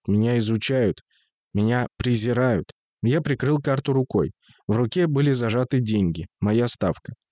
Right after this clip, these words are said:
«Сколько вы ставите?» Я показал им дукат. «Целиком?» «Что тут такого?»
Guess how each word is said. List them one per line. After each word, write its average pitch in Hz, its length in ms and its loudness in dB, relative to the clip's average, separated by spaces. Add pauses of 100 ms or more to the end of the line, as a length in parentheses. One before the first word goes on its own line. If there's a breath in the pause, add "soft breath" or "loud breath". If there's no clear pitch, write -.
(200)
«Сколько 185 400 0
вы 151 100 2
ставите?» 117 500 0 (800)
Я 127 240 0
показал 139 420 0
им 135 120 2
дукат. 117 300 0 (320)
«Целиком?» 123 640 0 (640)
«Что 262 240 -2
тут 160 200 -2
такого?» 131 440 -4